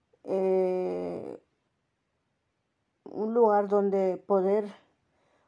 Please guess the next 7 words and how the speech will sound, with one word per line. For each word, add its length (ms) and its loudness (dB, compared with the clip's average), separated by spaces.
poder 360 0
vivir, 480 -2
que 100 -6
eso 200 -4
también 420 -2
es 180 -4
imprescindible, 880 -4